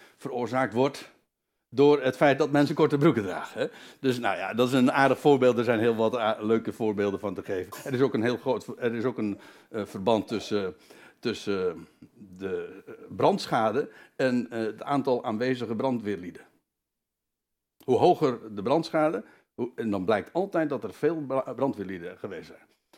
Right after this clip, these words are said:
Maar u begrijpt, eh, je mag niet zeggen van het een veroorzaakt het ander, hè? Oké,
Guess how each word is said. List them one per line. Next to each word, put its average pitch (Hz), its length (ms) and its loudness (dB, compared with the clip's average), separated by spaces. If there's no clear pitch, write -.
Maar 110 200 -4
u 127 100 -2
begrijpt, 127 520 2
eh, 117 180 -4
je 123 100 0
mag 117 180 2
niet 156 220 0
zeggen 120 340 0
van 123 160 2
het 117 140 -2
een 139 200 2
veroorzaakt 127 480 0
het 120 100 -10
ander, 95 320 -2
hè? - 80 -8
Oké, - 260 -4